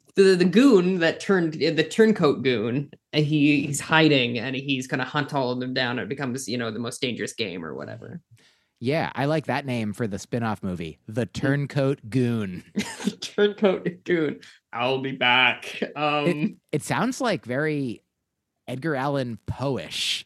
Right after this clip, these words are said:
Speaker 1: <laughs>
Speaker 2: Like, the,
Speaker 1: It
Speaker 2: maybe just
Speaker 1: does.
Speaker 2: 'cause it has the same rhythmic structure as The Telltale Heart.
Speaker 1: Yeah.
Speaker 2: <laughs> The Turncoat
Speaker 1: Turncoat
Speaker 2: Goon.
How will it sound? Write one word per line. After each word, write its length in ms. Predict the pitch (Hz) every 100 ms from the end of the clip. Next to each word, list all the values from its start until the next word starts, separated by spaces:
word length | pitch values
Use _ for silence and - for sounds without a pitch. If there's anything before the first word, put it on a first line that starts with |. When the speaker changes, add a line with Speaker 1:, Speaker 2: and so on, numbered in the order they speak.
| -
Speaker 1:
<laughs> 140 | 1017 988
Speaker 2:
Like, 180 | 139 135
the, 100 | 165
Speaker 1:
It 340 | 427 554 539 156
Speaker 2:
maybe 220 | 185 - 415
just 60 |
Speaker 1:
does. 160 | 330 180
Speaker 2:
'cause 200 | 165 139
it 80 | 139
has 500 | 139 131 120 - - _ _
the 100 | 127
same 320 | - 147 135
rhythmic 320 | 127 113 123
structure 340 | - 127 - 131
as 160 | 117 -
The 120 | 123
Telltale 520 | 127 113 107 120 107
Heart. 420 | 107 92 92 - - -
Speaker 1:
Yeah. 300 | 107 71 - -
Speaker 2:
<laughs> 200 | 113 -
The 140 | 131 151
Turncoat 720 | 160 143 - 131 - 185 190
Speaker 1:
Turncoat 120 | 170
Speaker 2:
Goon. 200 | 147